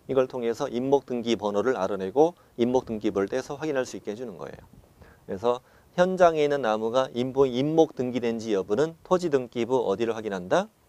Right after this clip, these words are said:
표제부를 확인한다는 정도. 그 다음에 밑에 임목의 독립성. 그 일 번, 이 번, 삼 번 다 중요한 문장이에요.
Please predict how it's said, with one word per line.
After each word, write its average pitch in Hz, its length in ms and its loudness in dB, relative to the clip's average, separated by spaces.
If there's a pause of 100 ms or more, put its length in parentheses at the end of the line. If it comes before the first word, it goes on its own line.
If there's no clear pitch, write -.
(100)
표제부를 147 540 0
확인한다는 113 580 -4
정도. 80 360 -10 (1700)
그 - 80 0
다음에 151 220 8
밑에 135 240 0
임목의 165 320 6
독립성. 156 920 2 (520)
그 131 280 8
일 151 220 4
번, 175 160 6
이 139 100 0
번, 143 140 2
삼 170 240 -10
번 143 220 6
다 117 200 -6
중요한 131 380 0
문장이에요. 92 560 -6